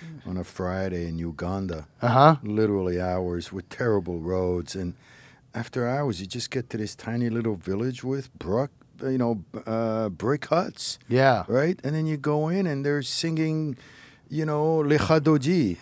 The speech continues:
Speaker 1: Yeah,
Speaker 2: with a
Speaker 1: exactly.
Speaker 2: mechitza, and there's the
Speaker 1: Yeah.
Speaker 2: prayer book from Koren, which I have on Pico Robertson,
Speaker 1: Yeah.
Speaker 2: and there's one little light bulb
Speaker 1: Yeah.
Speaker 2: that, by the way, they recently got, which for them was a miracle.
Speaker 1: Yeah.
Speaker 2: And,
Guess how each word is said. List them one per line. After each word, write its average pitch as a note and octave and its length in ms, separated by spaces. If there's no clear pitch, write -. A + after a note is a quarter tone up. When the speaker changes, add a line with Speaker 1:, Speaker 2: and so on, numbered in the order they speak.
Speaker 1:
Yeah, C3 140
Speaker 2:
with - 20
a C#3 300
Speaker 1:
exactly. - 20
Speaker 2:
mechitza, C#3+ 840
and A#2+ 120
there's C#3 220
the C#3 100
Speaker 1:
Yeah. C3 100
Speaker 2:
prayer F3 400
book A#2 460
from C3 260
Koren, D3 640
which B2+ 240
I C3+ 100
have C3+ 220
on C3 120
Pico C#3 280
Robertson, B2+ 680
Speaker 1:
Yeah. A2+ 200
Speaker 2:
and B2+ 100
there's B2 140
one D3+ 220
little C3+ 280
light E3 240
bulb A#2 340
Speaker 1:
Yeah. A#2 160
Speaker 2:
that, B2+ 340
by C#3 200
the B2+ 100
way, C3+ 260
they A2 140
recently A2+ 560
got, B2 380
which A2+ 160
for A#2 120
them A2+ 200
was G2+ 140
a G2+ 40
miracle. G#2+ 580
Speaker 1:
Yeah. A#2 240
Speaker 2:
And, C#3 640